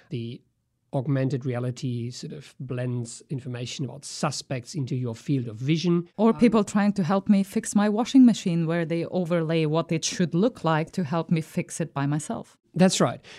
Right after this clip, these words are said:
Speaker 1: But there's another exciting one which, um, has people put a lot of energy into creating new mixed reality worlds. So this is what Facebook was talking about when they put all this emphasis on their camera at their recent conference, where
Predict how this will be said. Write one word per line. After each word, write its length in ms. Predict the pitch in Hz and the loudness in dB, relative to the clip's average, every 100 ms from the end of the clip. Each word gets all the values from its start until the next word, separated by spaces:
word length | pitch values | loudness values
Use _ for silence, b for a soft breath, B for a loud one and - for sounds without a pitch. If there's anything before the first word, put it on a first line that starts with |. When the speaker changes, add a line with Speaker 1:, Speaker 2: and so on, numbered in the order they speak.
| B | B
Speaker 1:
But 120 | 175 | 2
there's 200 | 208 208 | 4 6
another 440 | 220 220 247 226 175 | 6 6 6 4 4
exciting 680 | 151 - - 147 147 165 131 | 0 0 0 0 0 0 0
one 260 | 131 131 | 0 0
which, 440 | 135 131 - - - | 2 0 -2 -8 -4
um, 260 | 143 127 127 | -2 0 0
has 300 | 123 135 - | 0 -2 -2
people 460 | - 156 147 139 120 | -2 -2 0 -2 0
put 200 | - 143 | -2 0
a 60 | |
lot 160 | 139 139 | 2 0
of 120 | 123 | 0
energy 480 | 147 147 143 143 131 | 2 4 4 2 0
into 240 | 135 127 123 | 0 -2 -4
creating 760 | - 139 131 135 - 135 127 B B B 147 | -2 0 2 0 2 2 2 B B B 0
new 600 | 151 151 165 156 139 123 b b | 4 6 8 6 4 0 b b
mixed 480 | 151 160 170 - - | 6 6 6 0 0
reality 520 | 135 135 151 147 139 | 2 2 0 -2 -4
worlds. 380 | 120 120 135 151 | -2 -2 -2 0
So 160 | 160 | 0
this 220 | 143 170 214 | 2 2 2
is 180 | 185 | 2
what 260 | 160 147 139 - | 2 2 0 -6
Facebook 460 | - 170 - 147 | 0 0 2 -4
was 140 | 139 123 | -6 -4
talking 400 | 147 123 151 131 | -2 -2 -2 -2
about 320 | 120 120 120 - _ | -2 -4 -6 -10 _
when 200 | 127 123 | -4 -2
they 120 | 120 | -4
put 220 | 117 143 | -4 -2
all 160 | 131 135 | 0 0
this 220 | 127 123 | -2 -2
emphasis 420 | 139 139 - 139 | -4 -4 -6 -8
on 140 | 131 120 | -6 -6
their 120 | 117 | -8
camera 640 | - - 190 185 120 120 B B B B | -8 0 2 4 2 -4 B B B B
at 140 | 123 | -2
their 180 | 139 175 | 2 4
recent 380 | 147 123 143 123 | 2 0 -2 -2
conference, 580 | 131 123 - 127 120 - | -2 -2 -2 -2 -2 -4
where 400 | 131 131 127 | -2 0 0